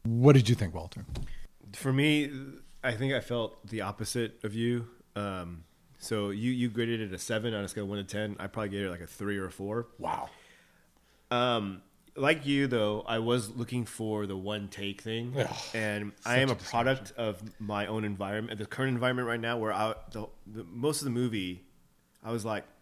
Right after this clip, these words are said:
Speaker 2: "Cut, cut, cut."
Speaker 1: Right, exactly.
Speaker 2: Like, cut.
Speaker 1: Exactly.
Speaker 2: Like, what's the other side? I, I don't, like, no, cut, cut, cut. And then, like, I,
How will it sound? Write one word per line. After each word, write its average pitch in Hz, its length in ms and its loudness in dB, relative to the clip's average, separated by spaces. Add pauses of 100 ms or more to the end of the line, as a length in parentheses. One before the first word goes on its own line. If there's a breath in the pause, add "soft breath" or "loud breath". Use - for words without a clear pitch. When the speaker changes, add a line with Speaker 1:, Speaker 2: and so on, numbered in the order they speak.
Speaker 2:
"Cut, - 240 6 (260)
cut, - 380 6
cut." - 220 8 (240)
Speaker 1:
Right, 139 300 8
exactly. 180 540 10
Speaker 2:
Like, 262 140 12
cut. - 200 -8
Speaker 1:
Exactly. 135 420 0
Speaker 2:
Like, 151 260 4
what's 202 280 8
the 233 100 8
other 240 140 10
side? 113 320 4 (140)
I, 160 100 8
I 147 80 8
don't, 175 180 4 (120)
like, 143 200 -2 (300)
no, 190 360 8
cut, - 320 8
cut, 247 260 8
cut. 254 240 6 (680 soft breath)
And 135 160 2
then, 143 160 4
like, 135 340 4
I, 135 140 -6